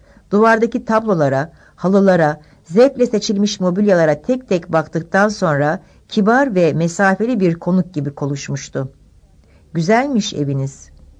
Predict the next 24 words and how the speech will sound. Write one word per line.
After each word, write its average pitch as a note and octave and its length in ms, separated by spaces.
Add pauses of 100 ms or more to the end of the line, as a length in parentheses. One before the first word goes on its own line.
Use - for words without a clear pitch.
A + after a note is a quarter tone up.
(580)
Cem C4+ 320
de F3 240 (280)
aynı B3+ 300
mesafeli G3+ 680
ve E3+ 120
kibar G3 400
sesle G3+ 580 (120)
cevap F#3 400
vermişti. C3+ 540 (1000)
"Teşekkür G3 460
ederim. C3+ 340 (460)
Beğendiğinize D#3+ 640
sevindim." F3 540 (1120)
Asla A#3 520
konuşmayı G3 480
yönlendirmeye E3+ 800
uğraşmıyor, D#3+ 840 (400)
konuşmanın C4+ 600
bütün B3+ 180
yönetimini F3+ 800
kendi G#3 320
isteğiyle G#3+ 800
Aydan'a E3+ 420
bırakıyordu. C#3+ 680